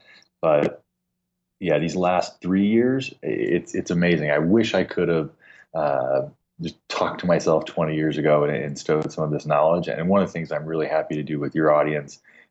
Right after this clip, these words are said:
is, is share that knowledge, right? So everything from, you know, our contracts, our terms, our work for hire agreements,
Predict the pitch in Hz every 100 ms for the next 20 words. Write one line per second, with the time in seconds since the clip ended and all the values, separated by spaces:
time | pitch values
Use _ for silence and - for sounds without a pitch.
0 | - 80 67 - - 76 - - 78 71
1 | 69 67 69 65 65 65 69 69 - -
2 | 69 67 82 80 76 73 76 71 71 69
3 | - 71 67 69 69 - 80 - 76 71
4 | - 67 - - 85 82 80 80 76 71
5 | 69 80 71 71 73 73 73 69 73 71
6 | 69 -